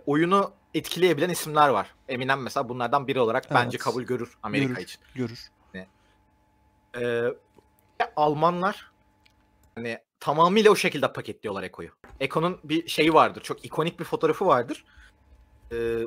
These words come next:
Speaker 1: bu disten hemen biraz önce.
Speaker 2: Hı hı.
Speaker 1: Bir tane şey giyer, tişört giyer, tişörtün üzerinde "I am the German Dream" yazar.
Speaker 2: Aynen, aynen,
Speaker 1: Hani,
Speaker 2: aynen. Ya American Dream,
Speaker 1: e,
Speaker 2: e,
Speaker 1: Al-
Speaker 2: Eminem figürü ya ve bu hatta Amerika dışındaki bütün topraklarda o ülkenin Eminem'in ka-,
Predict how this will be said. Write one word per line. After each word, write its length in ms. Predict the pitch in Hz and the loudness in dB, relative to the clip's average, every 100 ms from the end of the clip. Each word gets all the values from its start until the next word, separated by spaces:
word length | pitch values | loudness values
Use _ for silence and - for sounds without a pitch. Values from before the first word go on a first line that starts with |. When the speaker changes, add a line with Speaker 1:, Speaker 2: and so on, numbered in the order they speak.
| - - 131 | -8 -18 -10
Speaker 1:
bu 160 | 151 | -8
disten 300 | 151 - 196 | -8 0 2
hemen 280 | 180 175 170 | 4 2 2
biraz 180 | 160 156 | 0 0
önce. 360 | 151 151 113 - _ _ - | 0 -2 -4 -6 _ _ -12
Speaker 2:
Hı 60 | |
hı. 60 | 135 | -2
Speaker 1:
Bir 40 | |
tane 180 | 143 165 | 4 4
şey 240 | 165 190 165 | 6 4 6
giyer, 360 | 147 208 - _ | 4 4 0 _
tişört 380 | - - 175 - | -10 0 0 2
giyer, 200 | 170 220 | 0 0
tişörtün 380 | - 160 147 175 | 0 -4 -2 -2
üzerinde 320 | 151 165 185 | 0 0 0
"I 240 | 190 156 | 0 4
am 140 | 147 151 | 2 2
the 60 | |
German 360 | 143 151 147 143 | 0 2 2 -2
Dream" 200 | 120 131 | -6 -6
yazar. 300 | 104 85 - _ - | -6 -10 -14 _ -4
Speaker 2:
Aynen, 260 | 160 143 131 | -2 0 -2
aynen, 220 | 123 123 | -4 -6
Speaker 1:
Hani, 100 | 120 | -6
Speaker 2:
aynen. 160 | 95 - _ | -6 -10 _
Ya 100 | - | 0
American 440 | - 160 190 220 190 | 4 6 6 6 4
Dream, 260 | 180 196 | 4 2
Speaker 1:
e, 40 | 196 | 2
Speaker 2:
e, 200 | 165 165 | 2 6
Speaker 1:
Al- 120 | 165 | 8
Speaker 2:
Eminem 400 | 170 180 185 180 | 8 6 4 2
figürü 280 | 180 170 175 | 0 2 4
ya 120 | 165 | 6
ve 140 | 180 | 4
bu 120 | 165 165 | 2 0
hatta 280 | 170 202 | 2 2
Amerika 360 | 143 151 190 190 | 2 2 0 -2
dışındaki 360 | 170 175 170 165 | -2 -4 -4 -4
bütün 280 | 170 160 | -4 -2
topraklarda 680 | 196 170 160 - 147 156 226 - | 0 2 0 2 2 2 0 6
o 220 | 196 208 | 8 8
ülkenin 300 | 180 190 185 | 6 2 2
Eminem'in 360 | 170 165 170 175 | 2 4 2 0
ka-, 180 | - | -6